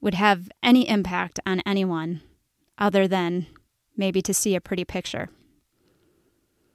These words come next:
So I share that story because we all need positive voices right now. So if you have an opportunity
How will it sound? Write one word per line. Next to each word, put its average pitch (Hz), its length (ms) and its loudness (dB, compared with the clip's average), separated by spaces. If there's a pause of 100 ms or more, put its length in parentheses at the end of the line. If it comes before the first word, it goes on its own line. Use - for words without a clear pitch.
(100)
So 233 180 2
I 240 80 6
share 285 280 6
that 269 200 2
story 196 540 2 (100)
because 202 640 2 (500)
we 220 160 2
all 247 220 4
need 254 260 6
positive 202 480 2
voices 185 640 0 (340)
right 190 200 0
now. 165 260 -2 (180)
So 233 220 2
if 233 240 2
you 254 140 4
have 269 340 2
an 262 180 2
opportunity 202 880 -2